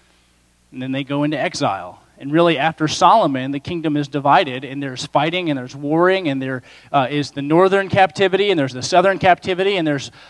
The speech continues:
battling, and there's indenture, there's servitude, slavery, there's all of those things going on. And so this statement is not true in that you will, he always has had, had peace. In the moment that he's saying that, yes, but there's also a much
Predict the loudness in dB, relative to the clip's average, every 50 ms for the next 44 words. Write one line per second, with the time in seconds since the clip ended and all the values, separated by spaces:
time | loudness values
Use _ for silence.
0 | -20 -20 _ -4 -2 0 2 4 2 2 2 2 0 0 0 0 -2 -4 -6 -6
1 | -6 -4 -2 0 0 0 0 -2 -4 -6 -10 -10 -8 -6 -6 -6 -6 -2 0 2
2 | 2 4 2 2 0 0 2 4 4 4 4 2 0 0 -2 -2 -2 -4 -2 2
3 | 4 4 4 6 4 4 4 4 2 0 0 2 4 6 6 6 6 4 0 -2
4 | -4 -4 -6 -6 -2 2 4 4 4 4 6 6 6 6 6 4 0 0 -2 -2
5 | 0 0 0 -2 0 -2 -2 0 0 0 -2 0 0 2 2 2 2 0 -8 -20
6 | -20 -20 -10 -4 0 2 2 2 0 -2 -2 2 2 2 2 0 -4 -2 0 2
7 | 4 4 2 2 -2 -6 -8 -8 -10 -12 -10 -10 -8 -8 -8 -8 -10 _ -8 -4
8 | -4 -4 -4 -4 -8 -10 -10 -12 _ _ _ _ _ _ -8 -2 2 2 4 4
9 | 2 0 0 0 0 0 0 0 0 2 4 6 6 6 4 2 0 -2 -2 -4
10 | -6 -4 -6 -6 -4 -2 0 0 0 0 -2 -2 -4 -4 -4 -4 -2 -2 -2 -2
11 | -4 -10 -12 -6 0 2 4 4 4 2 -2 -6 -16 -18 -18 _ _ _ _ _
12 | _ _ _ _ _ _ _ _ _ _ _ _ _ _ -2 -2 2 6 6 6
13 | 6 4 0 -2 -2 -2 -4 -6